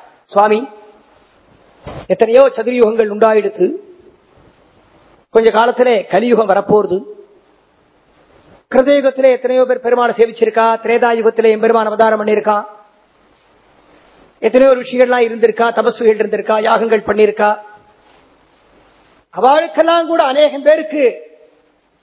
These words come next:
பரமபதம் கிடைக்கலையே, கலி பிறக்க போறதே, கலியில பாப சு-, பாபாத்மாக்கள் மலிஞ்சிருப்பாளே, எங்கு பார்த்தாலும் பாபம் கோர தாண்டவம் ஆடுமே, இந்த ஜனங்களுக்கு ஹிதம் என்ன?" அப்படின்னு கேட்டா பார்வதி தேவி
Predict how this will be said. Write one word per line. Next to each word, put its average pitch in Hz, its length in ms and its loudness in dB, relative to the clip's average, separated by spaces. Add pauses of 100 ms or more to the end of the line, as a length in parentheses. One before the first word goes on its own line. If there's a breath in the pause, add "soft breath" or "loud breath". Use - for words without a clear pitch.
(360)
பரமபதம் 269 420 2
கிடைக்கலையே, 262 600 2
கலி 262 220 -4
பிறக்க 254 300 0
போறதே, 247 400 0
கலியில 247 260 -2
பாப 240 300 0
சு-, 226 260 -4
பாபாத்மாக்கள் 247 720 0
மலிஞ்சிருப்பாளே, 220 800 0 (340 loud breath)
எங்கு 220 220 0
பார்த்தாலும் 277 680 0
பாபம் 262 340 -2
கோர 262 220 2
தாண்டவம் 254 500 0
ஆடுமே, 226 340 0 (200 loud breath)
இந்த 165 160 -6
ஜனங்களுக்கு 294 600 0
ஹிதம் 269 380 2
என்ன?" 214 360 -4 (180)
அப்படின்னு 240 220 0
கேட்டா 226 340 0
பார்வதி 175 440 -4
தேவி 180 500 -6